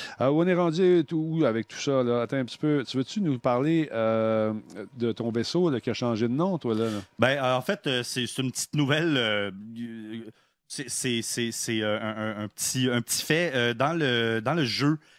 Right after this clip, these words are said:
Speaker 2: Eves Online, qui est un jeu de, un M M O qui roule depuis près, peut-être aussi longtemps que World of Warcraft,
Speaker 1: Un petit
Speaker 2: même
Speaker 1: bout. Ça
Speaker 2: peut-être
Speaker 1: fait,
Speaker 2: plus
Speaker 1: ça fait un
Speaker 2: longtemps.
Speaker 1: petit bout, ouais.
Speaker 2: Ça fait un petit bout. Il y a un truc qui s'appelait le Interbus Ship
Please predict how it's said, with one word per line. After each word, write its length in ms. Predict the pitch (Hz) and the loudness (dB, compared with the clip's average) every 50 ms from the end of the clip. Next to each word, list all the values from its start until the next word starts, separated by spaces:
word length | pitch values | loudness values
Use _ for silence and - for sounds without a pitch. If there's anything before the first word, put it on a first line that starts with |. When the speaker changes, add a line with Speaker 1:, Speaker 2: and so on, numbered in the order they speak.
| _ _ - | _ _ -2
Speaker 2:
Eves 380 | 139 147 151 151 139 117 110 131 - | 0 0 2 0 0 -2 -2 -2 -2
Online, 580 | 117 117 113 113 113 117 120 131 151 156 147 135 | 0 0 0 2 2 2 2 2 0 -2 -4 -4
qui 120 | - - | -6 -8
est 120 | 98 - 107 | -8 -6 -4
un 180 | 104 101 101 | -4 -4 -4
jeu 240 | 98 90 110 123 123 | -4 -4 -2 -4 -2
de, 400 | 120 120 107 98 95 95 92 92 92 | -2 -2 -2 -2 -2 -2 -4 -4 -4
un 100 | 98 104 | -2 -2
M 140 | 110 113 113 | 0 2 2
M 140 | 110 117 | 2 2
O 60 | 127 139 | 0 -2
qui 200 | - - 120 101 | -2 -4 -8 -6
roule 220 | 95 95 123 135 131 | -2 0 0 0 0
depuis 180 | 113 101 - - | -2 -4 -6 -10
près, 280 | - 113 120 113 110 95 _ _ _ _ _ _ _ _ _ | -6 -4 -4 -4 -4 -6 _ _ _ _ _ _ _ _ _
peut-être 160 | - 120 - _ _ _ - - | -12 -12 -12 _ _ _ -14 -10
aussi 240 | 107 - - - | -8 -4 -2 0
longtemps 420 | 196 208 175 131 - - 104 113 120 | 2 4 4 4 2 2 0 -2 0
que 120 | - 107 | -2 -2
World 340 | 101 98 95 95 104 107 104 | -2 -2 0 0 0 0 0
of 80 | 101 92 | -2 -2
Warcraft, 680 | 95 98 95 90 - - 101 98 131 - - - - - | 0 0 0 0 -2 -2 -4 -4 -4 -6 -14 -16 -8 -4
Speaker 1:
Un 60 | 101 98 | -2 -2
petit 80 | 98 | 0
Speaker 2:
même 80 | 104 104 | 0 -2
Speaker 1:
bout. 120 | 101 98 92 | -2 -2 -4
Ça 40 | 110 | -2
Speaker 2:
peut-être 180 | - 113 117 | -2 -2 -2
Speaker 1:
fait, 60 | 131 - | -4 -6
Speaker 2:
plus 100 | - 127 | -4 -2
Speaker 1:
ça 20 | 131 | -2
fait 40 | 123 | 0
un 100 | 113 107 | 0 0
Speaker 2:
longtemps. 140 | 139 123 | -2 -2
Speaker 1:
petit 120 | 131 - 117 | -2 -4 -4
bout, 200 | 117 131 123 107 | -4 -4 -4 -6
ouais. 60 | 101 - - - - - - - | -8 -10 -14 -20 -20 -20 -14 -8
Speaker 2:
Ça 100 | - 110 | -6 -2
fait 80 | - | -2
un 60 | 139 135 | -2 -2
petit 180 | - - - | -2 -6 -4
bout. 200 | 120 127 151 180 - - - - - - - | 0 0 0 0 -2 -12 -20 -20 -20 -12 -8
Il 80 | 104 113 | -2 2
y 60 | 135 | 2
a 80 | 170 208 | 4 4
un 180 | 208 170 139 | 4 2 0
truc 300 | 120 - 143 156 175 - | 0 0 0 0 0 0
qui 100 | - - | -4 -4
s'appelait 460 | - - 123 113 - 131 143 151 156 160 | 0 0 0 0 0 0 0 2 2 2
le 260 | 135 120 117 117 - - | 2 2 2 0 0 -2
Interbus 640 | 190 220 233 226 - 202 165 143 160 165 151 - - | 0 0 0 0 0 0 0 2 2 2 2 0 -2
Ship 400 | - - - - 175 165 - - | -2 0 0 0 0 -2 -4 -8